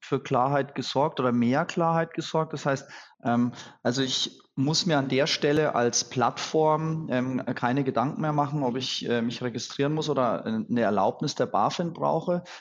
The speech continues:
Dann, wenn mein Kunde zwar aus seiner Sicht auf meiner Website, äh, diese Credentials, du hast das angesprochen,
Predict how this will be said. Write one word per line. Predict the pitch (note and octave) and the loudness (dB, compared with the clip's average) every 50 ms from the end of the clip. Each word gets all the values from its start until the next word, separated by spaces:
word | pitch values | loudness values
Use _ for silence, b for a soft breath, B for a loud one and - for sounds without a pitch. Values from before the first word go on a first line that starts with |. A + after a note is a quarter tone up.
| B _ - | B _ -2
Dann, | - A2 A#2+ D#3+ F#3+ G3 | 0 2 2 2 2 2
wenn | F#3 E3+ E3 | 2 2 2
mein | D3+ C#3+ C#3+ C#3+ | 2 0 0 -2
Kunde | - - D#3+ E3 E3 E3+ E3+ - | -4 -4 -2 -2 -2 -2 -4 -4
zwar | - - - D#3 C#3 C#3 C#3 | -4 -4 0 2 2 4 4
aus | A2+ B2+ B2 - - | 4 2 2 0 0
seiner | - A#2 A#2+ C#3+ D#3+ F#3+ G3+ | 2 2 2 2 2 2 0
Sicht | F#3+ - - G3+ F#3 - - | 0 0 0 -2 -2 -2 -4
auf | C3 - - | -4 -2 0
meiner | B2+ A#2+ A#2 C3 C3+ C3 A#2+ | 0 0 2 2 2 0 2
Website, | A#2 B2 C#3 C#3 - - - D#3+ D3 D3 D3+ D3 D3+ - B B B B B B _ | 0 0 0 0 -2 0 2 2 2 2 2 0 -2 -6 B B B B B B _
äh, | - C3 B2+ | -2 -2 0
diese | B2+ D3 C#3 C#3 D3+ | 0 -2 -2 -2 -2
Credentials, | C3 - C#3 C3 C3 B2+ C3 C#3+ - - E3+ D#3+ - - | 0 0 0 0 2 0 0 0 0 0 -2 -2 -2 -2
du | D#3+ | -4
hast | D3 C#3+ - | -4 -4 -4
das | C#3 - | -4 -2
angesprochen, | B2 A#2+ C3 C#3 C#3 C#3 - - C3 A#2+ - B2+ A#2 | -2 0 0 0 -2 -4 -4 -2 -4 -2 -2 -4 -6